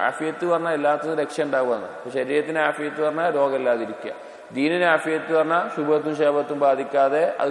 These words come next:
കാത്തു സൂക്ഷിക്കുക. അങ്ങനെ ഓരോ മേഖലയിലും. വഹ്ലി വമാലി, അതുപോലെ എൻ്റെ കുടുംബത്തിലും എൻ്റെ സമ്പത്തിലും. അല്ലാഹുമ്മ ഉസ്തുർ ഔറാത്തി, എൻ്റെ ന്യൂനതകൾ അല്ലെങ്കിൽ എൻ്റെ ഔറത്തിനെ നീ മറച്ചു വെക്കണമേ. വാമിൻ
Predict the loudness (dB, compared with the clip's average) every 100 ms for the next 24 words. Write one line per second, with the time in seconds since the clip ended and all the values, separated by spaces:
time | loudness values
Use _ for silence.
0 | 2 0 0 -8 -8 -8 -6 -6 -4 -2
1 | 2 2 2 -2 -4 -6 -10 -14 -18 -20
2 | -20 -20 -20 -8 6 8 8 6 4 6
3 | 4 6 6 6 2 -2 -2 0 2 2
4 | 0 -2 -2 -4 -2 -2 -2 -2 -2 -4
5 | -4 -4 -2 -2 -2 -4 -6 -10 -18 -12
6 | 0 6 8 8 6 -2 -2 -2 2 4
7 | 4 4 6 6 4 -4 -6 -8 -8 -6
8 | 0 2 2 -2 -6 -2 0 0 2 2
9 | 0 -2 0 2 4 4 2 2 -2 -4
10 | -4 -2 -4 -2 -4 -2 -2 -2 -4 -8
11 | -12 -18 -18 -20 0 6 8 8 4